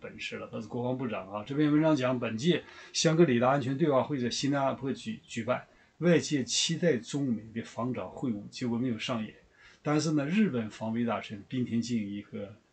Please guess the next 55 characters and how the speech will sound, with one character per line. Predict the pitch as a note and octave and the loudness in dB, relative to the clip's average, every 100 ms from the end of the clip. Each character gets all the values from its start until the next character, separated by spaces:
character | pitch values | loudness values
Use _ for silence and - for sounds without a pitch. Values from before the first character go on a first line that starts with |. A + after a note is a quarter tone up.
| _ | _
李 | A#2 | -10
尚 | G#2+ A2+ G#2 | -6 -6 -8
福 | G2+ | -10
进 | - G2+ | -10 -10
行 | G2 | -12
了 | F#2+ | -16
会 | - A2 | -10 -10
晤 | F2+ F#2 | -10 -14
啊。 | G2+ F#2 E2 _ _ - - | -10 -10 -12 _ _ -20 -6
那 | C3+ C#3 B2+ | -2 0 -2
习 | - D3+ | -2 0
近 | C3 | 2
平 | B2 | 2
在 | C3 | 0
赌 | A2+ G2 | -6 -12
气 | - - A2+ | -8 -4 -4
呗， | - - - - - - | -6 -12 -14 -14 -14 -12
就 | A#2+ | -8
是 | |
他 | B2+ | -6
不 | D3 F3 | 0 2
给 | |
你 | D3 | 2
制 | D3 F3+ | 0 -2
裁， | C3+ A#2+ C3 _ _ _ _ | -2 -2 -6 _ _ _ _
不 | F3 | -6
解 | - A#2 | -4 -6
决， | B2 | -6
解 | B2 A#2+ | -6 -8
除 | A2 | -6
制 | D3 B2 | -6 -4
裁， | |
不 | B2+ | -4
用 | C#3 | -2
打 | C3 G#2 | -2 -4
击 | - | -10
他。 | - _ _ _ | -20 _ _ _
现 | - C3+ | -6 -4
在 | |
先 | C3 C3 | -2 -4
见 | C#3 D3 | 2 2
见 | B2+ | 2
日 | C#3 | -6
本， | G#2+ - _ - | -10 -14 _ -4
拉 | C3+ | -2
拉 | C3 B2 | -2 -6
日 | C3 | -8
本， | G#2 - _ _ _ _ | -10 -12 _ _ _ _
说 | C3+ | -8
钓 | B2+ F#3 E3 | 4 6 8
鱼 | F#3+ | 6
岛 | C#3+ | 4
问 | A2+ C3 A#2 | 2 2 0
题 | G#2+ | -2
也 | G#2 | -8